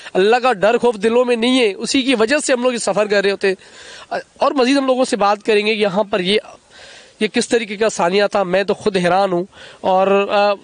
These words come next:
भाई ये बताएं कि वो और बंदा कहाँ है जिसको सरिया यहाँ मारा गया? आपको सरिया मारा गया था, कहाँ मारा? दिखाएं ज़रा मुझे।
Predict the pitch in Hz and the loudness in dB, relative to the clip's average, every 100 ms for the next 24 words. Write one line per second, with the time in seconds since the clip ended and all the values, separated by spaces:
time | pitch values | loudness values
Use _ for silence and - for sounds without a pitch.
0 | 180 208 220 254 233 226 247 254 240 262 | -2 0 2 2 2 0 0 2 2 2
1 | 220 220 247 208 226 233 214 240 - 202 | 0 0 0 2 0 0 -2 -2 0 2
2 | 247 214 196 185 185 190 220 269 226 240 | 2 0 0 2 2 0 0 0 2 2
3 | 240 233 233 226 220 190 277 233 190 165 | 2 2 2 0 -2 0 0 2 0 0
4 | 165 208 214 220 220 | -2 0 0 2 0